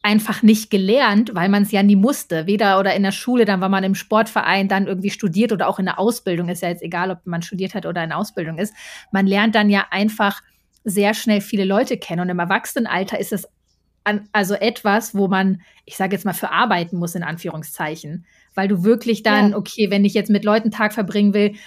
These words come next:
Speaker 1: dann muss ich erstmal allen Leuten schreiben. Und es ist nicht so, dass man, das klar ist, dass man sich jeden Mittwoch in Göttingen bei uns was im Savoy trifft, <laughs> so zum Feiern, so es ist, sondern man muss oder man sieht,
Speaker 2: <laughs>
Speaker 1: okay, jeden Tag in der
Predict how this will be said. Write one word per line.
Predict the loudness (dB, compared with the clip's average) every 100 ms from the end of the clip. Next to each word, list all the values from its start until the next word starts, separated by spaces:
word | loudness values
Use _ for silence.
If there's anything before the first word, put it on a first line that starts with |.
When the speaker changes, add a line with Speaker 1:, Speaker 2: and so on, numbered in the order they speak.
| -20 _
Speaker 1:
dann | 2 4
muss | 4 4
ich | 0
erstmal | 2 2
allen | 4 4
Leuten | 4 2 -2
schreiben. | -2 0 2 2 0
Und | -2
es | -2
ist | -2 4
nicht | 4 4
so, |
dass | 0 0
man, | 0 -2
das | -4 -8 -2
klar | 0 0
ist, | -2
dass | -4
man | -4 -4
sich | -4
jeden | -2 -2 -2
Mittwoch | -4 -2 -2 -2 -6 _ _ _
in | -4 -2
Göttingen | -2 -4 -4
bei | -4
uns | -4 -4
was | -6
im | -4
Savoy | -4 -2 2 2
trifft, | 0 -8 -10 -6
<laughs> |
so | -4
zum | -2 -2
Feiern, | 0 -2 0
so | -4 -4
es |
ist, | -4 -4 -6 -20 -20 -8
sondern | 0 4 4
man | 6
muss | 6 4 2
oder | 0
man | 4
sieht, | 4 4 2 2 4
Speaker 2:
<laughs> | 4
Speaker 1:
okay, | 6 6 6
jeden | 6 4 2
Tag | 0 2
in |
der | 2